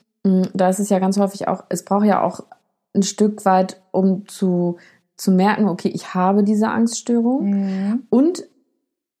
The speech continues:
Speaker 1: ich la-, kann mir helfen lassen und das kann behandelt werden. Ich glaub, dass viele halt mit dieser Behandlung oder also mit, ähm, mit der Therapie einfach viel zu spät anfangen, wenn überhaupt.
Speaker 2: Ja,
Speaker 1: Also
Speaker 2: also
Speaker 1: viele sagen wahrscheinlich, "Ja, nee, schaff ich schon",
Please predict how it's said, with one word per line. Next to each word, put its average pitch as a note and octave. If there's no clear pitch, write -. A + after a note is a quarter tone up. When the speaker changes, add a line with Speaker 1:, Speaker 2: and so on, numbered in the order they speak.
Speaker 1:
ich G#3
la-, G#3
kann A#3
mir A#3
helfen A3+
lassen G#3+
und G3+
das G3+
kann A3+
behandelt G#3+
werden. F3
Ich F#3
glaub, F#3+
dass F#3
viele A3
halt G#3
mit G3
dieser F#3
Behandlung G3+
oder F3+
also F3+
mit, F3+
ähm, E3+
mit F#3+
der F#3
Therapie G#3+
einfach F#3+
viel A#3
zu G#3+
spät -
anfangen, F3
wenn G3
überhaupt. F#3+
Speaker 2:
Ja, F#3+
Speaker 1:
Also F#3+
Speaker 2:
also G#3
Speaker 1:
viele A3+
sagen G3
wahrscheinlich, F#3+
"Ja, F#3+
nee, F#3+
schaff G#3
ich G#3
schon", G3